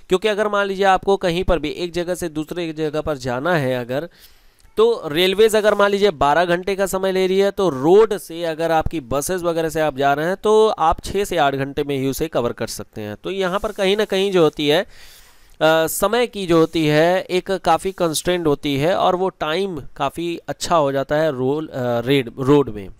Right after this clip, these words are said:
ठीक है। इसके अलावा इकोनॉमिक बर्डन भी again काफ़ी ज़्यादा है, क्योंकि, अम, रेलवेज जो होती हैं वो सब्सिडाइज फॉर्मेट में चलती हैं। In fact, अगर आप लोगों ने करंट अफेयर्स देखा होगा, तो आप लोगों ने देखा होगा कि नाइंटी एट परसेंट रिकवरी ही केवल,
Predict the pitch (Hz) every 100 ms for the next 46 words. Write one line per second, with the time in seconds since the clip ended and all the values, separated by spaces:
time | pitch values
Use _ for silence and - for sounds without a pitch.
0 | _ _ - 143 190 - - - 156 -
1 | 202 214 190 175 180 160 156 160 165 160
2 | 135 139 147 - - - 139 135 139 139
3 | 143 160 156 - - _ 135 143 143 139
4 | 139 _ _ - 135 160 190 196 226 175
5 | 185 196 190 190 190 170 - 156 165 -
6 | 156 151 147 151 147 139 131 139 139 170
7 | 165 160 151 147 151 147 151 151 156 151
8 | 143 147 147 147 151 151 127 127 - 147
9 | 139 143 165 180 196 202 175 170 190 180
10 | 190 190 156 135 156 165 160 185 202 -
11 | 160 - 170 175 170 143 123 131 151 151
12 | 170 143 147 165 - 135 160